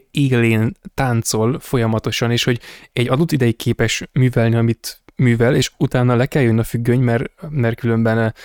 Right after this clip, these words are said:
megtörténik a legrosszabb, és ezek, ezek az ilyen csodálatosan feszült pillanatok.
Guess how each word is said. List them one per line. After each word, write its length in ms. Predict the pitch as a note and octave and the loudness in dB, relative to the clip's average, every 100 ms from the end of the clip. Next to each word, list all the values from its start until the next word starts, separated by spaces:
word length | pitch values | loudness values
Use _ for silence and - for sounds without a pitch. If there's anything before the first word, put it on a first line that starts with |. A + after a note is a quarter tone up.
| - - _ _ - | -20 -20 _ _ -12
megtörténik 600 | - C3 C3 B2 A2+ A2 | -2 0 0 -2 0 0
a 40 | A2 | 0
legrosszabb, 720 | G#2 A2+ G#2+ - A2+ D3 D#3+ _ - _ _ _ | 0 0 -2 0 0 0 -6 _ -20 _ _ _
és 220 | - B2 - | -4 -4 -2
ezek, 300 | C#3+ D3 C#3+ | -2 0 0
ezek 220 | D3 C3 | 0 0
az 100 | C3 | 2
ilyen 140 | C3+ C3 | 2 2
csodálatosan 560 | - C3+ A#2 A#2 A#2 | 2 2 2 -2 -2
feszült 440 | A2 A2+ - D3 - | -2 -2 -2 -6 -8
pillanatok. 640 | D3+ D3+ C#3 C#3+ D#3 - | -8 -6 -6 -8 -10 -12